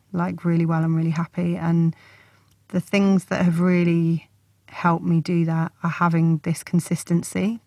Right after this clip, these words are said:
to my, to my care, to, you know, prioritise my happiness, don't people please too much. Giving up alcohol was a big one for me as well. That made a huge difference.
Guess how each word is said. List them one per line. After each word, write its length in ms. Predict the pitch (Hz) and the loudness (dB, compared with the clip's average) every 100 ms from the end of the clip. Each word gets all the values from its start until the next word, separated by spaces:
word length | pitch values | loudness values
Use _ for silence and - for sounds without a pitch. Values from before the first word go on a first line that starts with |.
| _ | _
to 120 | - 175 | -2 2
my, 240 | 165 165 - _ - | 4 2 -2 _ -10
to 120 | - | -2
my 160 | 165 156 | 0 0
care, 460 | - 165 175 165 - _ _ _ _ _ _ | -2 -2 0 -2 -6 _ _ _ _ _ _
to, 680 | - - 170 165 165 160 165 _ _ _ | -6 0 2 4 4 2 -2 _ _ _
you 140 | - 170 | -2 2
know, 180 | 165 | 2
prioritise 880 | 160 - 175 175 - 165 165 160 151 | 0 2 2 2 2 0 0 0 0
my 380 | 170 160 160 160 _ _ _ | 2 2 2 0 _ _ _
happiness, 600 | - 170 - 175 175 147 - | -8 -8 -2 -2 -2 -4 -2
don't 300 | 165 160 - | 0 0 -2
people 360 | - 185 - | -2 -2 -2
please 380 | 170 - 170 160 | -4 -2 0 -2
too 200 | - 170 | -4 -2
much. 460 | 165 165 - - - _ _ _ _ _ | 0 0 -4 -14 -14 _ _ _ _ _
Giving 300 | - 165 165 | -2 2 2
up 200 | 160 - - | 2 -2 -2
alcohol 560 | 170 165 165 151 160 | 0 0 0 0 0
was 180 | 165 160 | 0 -2
a 60 | 156 | -2
big 220 | 165 156 | -4 -4
one 180 | 170 165 | -2 -2
for 140 | - | 0
me 200 | 175 160 | 0 0
as 120 | 160 | 0
well. 220 | 175 165 165 | -2 -2 0
That 180 | 170 | -2
made 280 | 180 165 160 | 0 0 0
a 100 | - | -2
huge 560 | 165 - - 175 165 - | -6 -6 0 2 2 0
difference. 640 | 165 - 175 180 - - | -6 -4 -4 -4 -6 -12